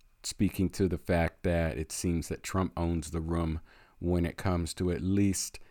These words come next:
uh, the conservative end of the Republican Party. So, you know, and it, and it's,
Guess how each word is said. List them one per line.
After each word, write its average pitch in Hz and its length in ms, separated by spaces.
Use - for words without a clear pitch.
uh, 85 280
the 85 140
conservative 87 1040
end 85 440
of 80 160
the 82 60
Republican 78 640
Party. 78 480
So, 110 640
you 107 80
know, 92 80
and 120 160
it, 123 120
and 131 160
it's, - 380